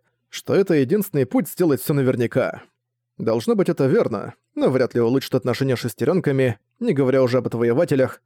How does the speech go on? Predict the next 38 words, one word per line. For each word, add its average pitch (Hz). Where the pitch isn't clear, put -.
которые 135
вряд 156
ли 120
потерпят, 131
что 143
группу 131
их 117
боевых 131
братьев 139
испарят 139
вместе 131
со 143
всем 123
остальным. 113
Кроме 139
того, 170
святилище 185
было 147
огромным 135
и -
прочным 123
зданием. 139
Чтобы 208
снести 143
такое, 160
потребовалось 147
бы 143
несколько 143
залпов. -
А 107
первым 156
выстрелом 151
мы 202
бы, 143
скорее 147
всего, 180
проплавили 127
лёд, 165